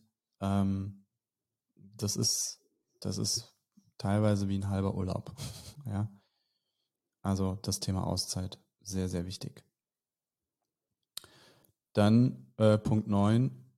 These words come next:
und da sind wir wieder bei dem Thema Ernährung, n-, gesunde und abwechslungsreiche Ernährung. Ne? Also, ähm, wie schnell sind wir einfach in diesem schnell, schnell und Hauptsache was zu essen, ne?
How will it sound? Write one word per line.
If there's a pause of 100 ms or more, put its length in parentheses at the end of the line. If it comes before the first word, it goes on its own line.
(160)
und
da
sind
wir
wieder
bei
dem
Thema
Ernährung, (520)
n-, (120)
gesunde
und
abwechslungsreiche
Ernährung. (800)
Ne?
Also, (960)
ähm, (260)
wie
schnell (400)
sind
wir
einfach
in
diesem
schnell,
schnell
und
Hauptsache
was
zu
essen,
ne?